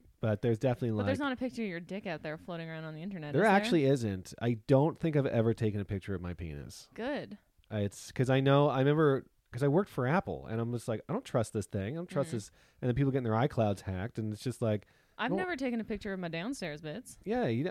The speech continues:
Speaker 1: I don't know. What the, I don't know. It's like if I,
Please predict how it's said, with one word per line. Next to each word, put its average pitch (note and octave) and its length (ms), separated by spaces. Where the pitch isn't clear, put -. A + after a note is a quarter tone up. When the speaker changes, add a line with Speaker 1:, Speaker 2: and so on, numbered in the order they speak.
Speaker 1:
I G#3+ 120
don't C#4 120
know. C3+ 220
What G#3+ 280
the, A#3 840
I B3 60
don't C4 100
know. F#3+ 300
It's G3+ 160
like A#3 120
if A3+ 180
I, A#3+ 160